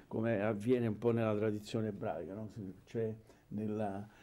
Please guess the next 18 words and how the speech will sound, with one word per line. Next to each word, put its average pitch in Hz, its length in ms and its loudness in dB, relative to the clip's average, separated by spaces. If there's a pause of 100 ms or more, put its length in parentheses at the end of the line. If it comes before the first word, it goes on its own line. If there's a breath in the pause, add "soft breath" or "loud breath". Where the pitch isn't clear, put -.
(160 loud breath)
in 101 160 -4
quella 113 240 6
tradizione 123 720 2
si, 104 160 -2
si - 140 0
met-, 123 160 4
si 127 160 2
pianta 127 460 4
un 131 120 4
albero, 117 600 2 (240 loud breath)
lo 107 160 -2
chiamano, 117 540 2
eh, 104 420 0 (360 loud breath)
la 113 140 2
foresta 127 360 4
dei 120 200 4
giusti, 107 500 -4
no? 123 240 -6